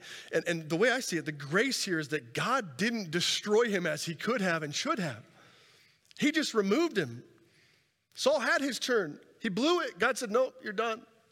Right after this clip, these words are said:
But in Saul's entitlement, right, in this jealous rage,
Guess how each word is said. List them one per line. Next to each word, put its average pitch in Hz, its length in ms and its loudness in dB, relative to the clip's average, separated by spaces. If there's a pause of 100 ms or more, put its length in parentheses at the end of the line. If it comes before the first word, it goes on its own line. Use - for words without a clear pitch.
(1800)
But 160 140 -2
in 147 60 -2
Saul's 208 360 -2
entitlement, 160 640 -4
right, 147 180 -2
in 170 100 -4
this 147 120 -4
jealous 160 520 -2
rage, 143 440 -4